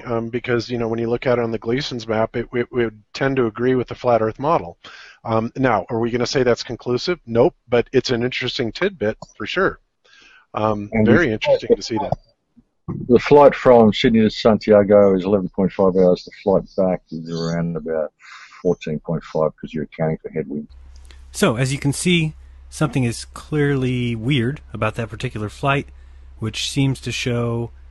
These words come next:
Speaker 3: northwest as the intended path of the flight, yet, uh, Max clearly showed, uh, at least that portion of the flight was showing southwest on his compass, and he claims that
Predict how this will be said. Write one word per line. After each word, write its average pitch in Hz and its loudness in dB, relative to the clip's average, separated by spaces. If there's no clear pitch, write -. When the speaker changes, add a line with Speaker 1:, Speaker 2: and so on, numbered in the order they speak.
Speaker 3:
northwest 123 -2
as 107 -10
the 104 -8
intended 110 -6
path 123 -4
of 110 -10
the 104 -12
flight, 113 -6
yet, 113 -6
uh, 98 -10
Max 113 -6
clearly 110 -6
showed, 107 -6
uh, 101 -10
at 98 -12
least 113 -6
that - -8
portion 180 0
of 135 0
the 120 -6
flight 117 -4
was 110 -8
showing 107 -6
southwest 117 -6
on 101 -8
his 147 -6
compass, 143 -6
and 117 -4
he 123 -2
claims 120 -4
that 110 -6